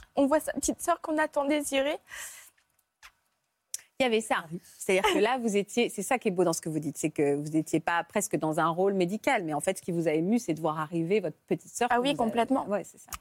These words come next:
Speaker 1: Je rêvais d'assister. Bah, là, pour le coup, j'ai assisté.
Speaker 2: Elle vous a fait un joli petit cadeau, hein ? Gros cadeau.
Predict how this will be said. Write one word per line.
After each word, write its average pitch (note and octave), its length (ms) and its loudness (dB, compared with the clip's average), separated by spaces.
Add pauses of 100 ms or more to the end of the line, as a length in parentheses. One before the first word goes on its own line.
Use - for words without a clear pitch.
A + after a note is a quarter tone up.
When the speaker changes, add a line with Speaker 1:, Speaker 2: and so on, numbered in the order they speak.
Speaker 1:
Je A#3 140 4
rêvais B3+ 320 4
d'assister. C4+ 640 -2
Bah, F#3 240 -6
là, D4+ 240 2
pour D4 160 0
le C#4 80 2
coup, - 180 0
j'ai E4 140 0
assisté. - 480 -4
Speaker 2:
Elle A3+ 80 2
vous A3 140 6
a A3+ 80 4
fait A3 100 -2
un G3 100 2
joli F#3+ 240 0
petit - 160 -8
cadeau, E4 340 0
hein ? A#3+ 140 0 (460)
Gros D#4 180 2
cadeau. F3 340 -2